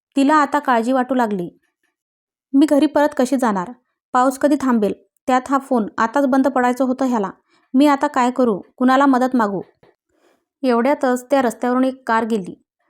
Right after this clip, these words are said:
त्या रस्त्यावर तासभरात तिला दिसलेले ते एकुलते एक वाहन. तिने हात दाखवला नाही, कारण अनोळखी रस्ता, त्यात अनोळखी व्यक्ती.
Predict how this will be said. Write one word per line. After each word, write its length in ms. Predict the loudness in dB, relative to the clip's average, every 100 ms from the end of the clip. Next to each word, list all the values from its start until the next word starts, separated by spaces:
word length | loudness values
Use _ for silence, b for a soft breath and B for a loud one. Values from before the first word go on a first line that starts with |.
| _ _
त्या 100 | 0
रस्त्यावर 540 | 0 0 -2 -2 0 -2
तासभरात 560 | -2 -2 -2 -2 -2 -2 -4
तिला 140 | -4
दिसलेले 320 | -4 -4 -4
ते 140 | 0 -2
एकुलते 400 | -2 -4 -2 -4
एक 120 | -2
वाहन. 240 | -4 -6 -14 _ _ _ _ _ -2
तिने 140 | 0
हात 180 | 2 0
दाखवला 360 | 0 -2 -2 -2
नाही, 380 | 0 -2 -6 -12 _ _
कारण 260 | -2 0 0 0
अनोळखी 380 | 0 0 -2 -2
रस्ता, 320 | -4 -6 -12 -12 _ _ _ _ _ _ _
त्यात 160 | 0 2
अनोळखी 380 | 2 0 0
व्यक्ती. 540 | -2 -2 -4 -6 -6